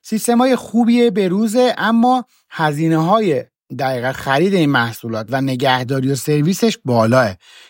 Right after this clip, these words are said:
یعنی شما پنل‌های سولار اگر خراب بشه، خب هزینهٔ بالایی داره واسه یوزر. خب باتری هم به هر حال باید شارژ بشه دیگه. باتری ها عملاً امکان اینکه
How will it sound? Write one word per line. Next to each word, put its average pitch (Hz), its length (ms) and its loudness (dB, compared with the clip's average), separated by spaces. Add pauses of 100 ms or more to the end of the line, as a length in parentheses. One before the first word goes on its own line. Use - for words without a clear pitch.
(100)
یعنی 151 100 0
شما 156 160 0
پنل‌های 147 420 2
سولار 143 320 0
اگر 127 240 0
خراب 131 460 -2
بشه، - 200 -4
خب 156 220 -2
هزینهٔ 135 380 -2
بالایی 131 400 -2
داره 208 160 -4
واسه 180 500 -2 (420)
یوزر. 165 480 4 (380)
خب 196 160 -2
باتری 165 420 2
هم 180 180 4
به 180 80 4
هر 151 120 4
حال 165 220 2
باید 180 420 2 (640)
شارژ 170 420 0
بشه 151 260 0
دیگه. 123 260 0
باتری 123 400 -2
ها 143 340 0
عملاً 127 320 -2
امکان 123 480 -2 (760)
اینکه 131 580 2